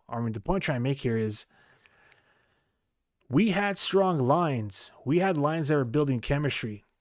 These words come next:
How do you expect the players to build chemistry if you're constantly moving them around, moving them from the checking line to the starting line, from the second line to the third line, et cetera, et cetera, or you just scratch them all together? We're gonna send them down on waivers.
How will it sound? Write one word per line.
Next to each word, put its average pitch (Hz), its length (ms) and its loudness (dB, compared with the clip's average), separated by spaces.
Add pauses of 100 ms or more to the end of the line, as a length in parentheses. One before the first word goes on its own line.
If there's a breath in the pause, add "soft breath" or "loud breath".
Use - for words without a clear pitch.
(140)
How 202 220 0
do 226 60 0
you 226 80 -2
expect 190 380 -2
the 160 80 -2
players 156 360 -2
to 139 60 -4
build 131 300 -2
chemistry 143 540 -2
if 123 120 -4
you're 113 100 -6
constantly 143 560 -4
moving 139 300 0
them 131 120 0
around, 113 440 0
moving 135 220 2
them 131 100 0
from 131 180 -4
the 113 100 -2
checking 135 420 -2
line 120 340 0
to 135 120 -4
the 117 100 -4
starting 139 480 0
line, 120 360 0
from 120 240 -2
the 110 160 -2
second - 440 -2
line 123 380 -2
to - 160 -2
the 113 120 -4
third 139 380 -2
line, 117 260 0
et 104 100 -8
cetera, 135 320 -4
et 110 80 -8
cetera, 120 420 -2 (380 soft breath)
or 147 120 4
you 147 140 4
just 131 200 -2
scratch 127 440 -2
them 113 140 2
all 113 140 -2
together? 107 520 -4 (180 soft breath)
We're 185 120 2
gonna 156 180 0
send 156 260 -2
them 143 140 -2
down 135 220 -2
on 135 140 0
waivers. 127 540 -2